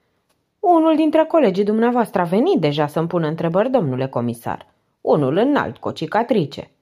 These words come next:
Era Pieșod, care știa bine meseria. „Într-adevăr, s-a organizat o tombolă în beneficiul fondului școlilor. Elevele vând biletele, le dăm voie să meargă pe la negustor și, în general,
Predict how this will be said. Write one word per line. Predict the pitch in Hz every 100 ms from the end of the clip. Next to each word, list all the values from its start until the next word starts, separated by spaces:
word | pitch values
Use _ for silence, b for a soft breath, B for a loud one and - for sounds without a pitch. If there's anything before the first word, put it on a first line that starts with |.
| _ _ _ _
Era | 240 302 320
Pieșod, | - - - - 226
care | 185 196 185
știa | 175 - 180 165 151
bine | 120 117
meseria. | 120 123 - 165 196 160 95 _ _ _ _ _ _ _
„Într-adevăr, | - 311 359 359 381 381
s-a | 175 175
organizat | 170 180 202 208 233
o | 240
tombolă | 240 254 196 160
în | 165
beneficiul | 170 185 196 - 160
fondului | 160 208 156 151 160
școlilor. | - 220 190 147 131 120 - b b b
Elevele | 87 151 208 233 262
vând | 294 240
biletele, | 151 220 269 - 131 120 -
le | -
dăm | 254 370
voie | 349 359
să | 233 180
meargă | 214 220 165
pe | 160
la | 156
negustor | 151 143 120 - 127 277
și, | -
în | 220
general, | 180 175 139 123 127 135